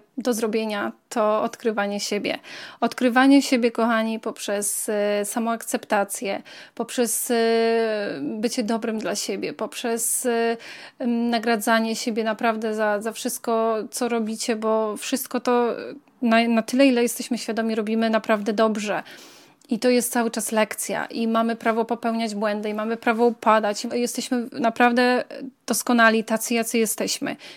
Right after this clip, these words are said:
Nic nie musisz zmieniać, po prostu wystarczy być. Wystarczy być i pozwolić życiu płynąć, płynąć z akceptacją.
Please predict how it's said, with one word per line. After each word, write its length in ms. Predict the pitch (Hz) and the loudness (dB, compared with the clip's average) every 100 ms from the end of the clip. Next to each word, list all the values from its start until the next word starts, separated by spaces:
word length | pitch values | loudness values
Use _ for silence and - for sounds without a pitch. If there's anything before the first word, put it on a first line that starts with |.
| - | 4
Nic 260 | 240 240 - | 6 6 4
nie 80 | 262 | 4
musisz 280 | 247 240 | 2 -2
zmieniać, 480 | 226 240 220 208 202 | -6 -4 -4 -4 -6
po 120 | - | -12
prostu 540 | 214 220 - - 220 - | -10 -6 -6 -4 -6 -6
wystarczy 460 | 214 - - - | -10 -10 -12 -8
być. 460 | 196 208 190 - - - - - | -4 0 0 -2 -8 -12 -20 -8
Wystarczy 460 | 233 - 220 - 214 | -6 -2 -4 -2 -6
być 580 | 180 233 254 320 - - - - - | 0 4 4 2 -4 -10 -20 -18 -8
i 60 | - | -2
pozwolić 480 | 247 214 240 226 208 | -2 0 0 0 -4
życiu 240 | 208 202 _ | -6 -8 _
płynąć, 600 | - 208 196 - - - - | -6 -4 -4 -6 -8 -10 -8
płynąć 480 | - 233 226 226 208 | -2 0 0 -2 -4
z 40 | |
akceptacją. 840 | 196 - - 180 180 - - - | -6 -8 -6 -6 -4 -8 -8 -10